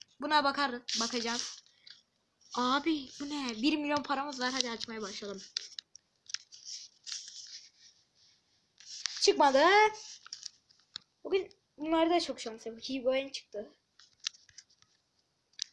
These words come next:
<laughs> Üç bin. Paramız var baya. He. Kırk sekiz tane var bundan. Açalım. Açıyoruz. Çıkmaz ki. O, ona çıkıyor. Oo, güzel. Paket ne?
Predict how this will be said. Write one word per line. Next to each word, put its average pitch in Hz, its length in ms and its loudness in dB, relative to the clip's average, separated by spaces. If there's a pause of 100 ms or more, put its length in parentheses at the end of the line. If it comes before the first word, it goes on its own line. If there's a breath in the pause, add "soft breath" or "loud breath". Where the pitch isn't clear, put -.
<laughs> 285 280 0
Üç 247 220 -8
bin. 247 140 -12 (400 soft breath)
Paramız 294 420 4
var 370 200 6
baya. 247 300 0
He. 247 560 -4 (680 soft breath)
Kırk - 180 -4
sekiz - 300 4
tane 427 200 8
var 233 200 2
bundan. 226 160 -8
Açalım. 277 420 -6 (840)
Açıyoruz. 302 720 6 (440)
Çıkmaz 311 420 -4
ki. 226 240 -8
O, - 280 -10 (320)
ona 247 220 -14 (360)
çıkıyor. 208 420 -10 (680)
Oo, 359 560 10
güzel. 254 540 4
Paket 233 260 -10
ne? 330 260 -2